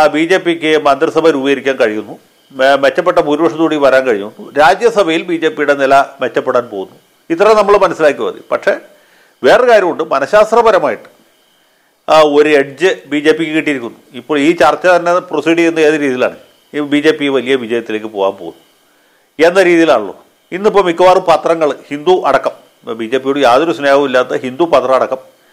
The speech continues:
ആ, രണ്ടായിരത്തി ഇരുപത്തിനാലിലെ തെരഞ്ഞെടുപ്പിന് മുമ്പ് ബി ജെ പിക്ക് ആ ഒരു എഡ്ജ് കിട്ടിയിരിക്കുന്നു, ബി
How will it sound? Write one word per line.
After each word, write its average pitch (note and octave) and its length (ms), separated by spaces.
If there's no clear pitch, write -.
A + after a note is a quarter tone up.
ആ, C#3+ 260
രണ്ടായിരത്തി E3+ 440
ഇരുപത്തിനാലിലെ F#3+ 440
തെരഞ്ഞെടുപ്പിന് D3+ 600
മുമ്പ് B2+ 200
ബി D#3 160
ജെ F3+ 140
പിക്ക് C3+ 280
ആ D3 140
ഒരു D3 120
എഡ്ജ് C#3+ 260
കിട്ടിയിരിക്കുന്നു, C3 480
ബി C3+ 80